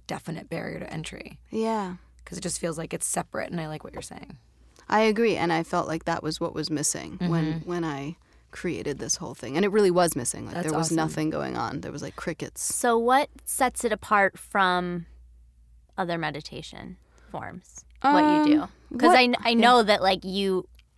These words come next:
Speaker 3: kind of, like, walk through this world in a meditative state, and I'm so fascinated by that.
Speaker 2: What sets my work apart from,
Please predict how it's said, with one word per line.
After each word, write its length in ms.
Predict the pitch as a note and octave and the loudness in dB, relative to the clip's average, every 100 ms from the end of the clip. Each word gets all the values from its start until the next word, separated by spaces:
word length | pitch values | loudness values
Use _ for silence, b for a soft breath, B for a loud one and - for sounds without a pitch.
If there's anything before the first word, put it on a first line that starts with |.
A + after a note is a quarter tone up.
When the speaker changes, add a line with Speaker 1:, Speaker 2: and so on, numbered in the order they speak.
| - | -4
Speaker 3:
kind 140 | G3+ | -2
of, 80 | F3+ | 2
like, 180 | F3+ F#3+ | 0 2
walk 380 | E3+ F3 - | 4 4 2
through 140 | - F#3+ | -6 -2
this 220 | F3 - | -2 -4
world 360 | D#3+ D#3 E3+ - | -2 2 2 0
in 120 | F3 | -4
a 40 | |
meditative 520 | D#3+ D#3 D#3+ F3 D#3 D#3 | -2 -2 -4 -4 -6 -6
state, 340 | - C#3+ D3+ | -4 -4 -4
and 80 | D#3+ | -6
I'm 140 | D3+ | -10
so 340 | - - - D3 | -8 -6 -4 -4
fascinated 640 | - - - - - - | -4 -6 -6 -12 -12 -12
by 120 | - - | -10 -8
that. 200 | D2+ - - _ - - - - b b b b b - | -8 -10 -16 _ -20 -20 -20 -20 b b b b b 0
Speaker 2:
What 160 | A#3 - | 2 2
sets 300 | B3+ A3+ - | 0 0 0
my 200 | F#3+ G#3 | 2 2
work 220 | C4 D#4 | 2 0
apart 440 | D4 - C#4 C4+ - | -2 2 2 2 -2
from, 520 | - A3 G#3 G3+ | 0 2 2 0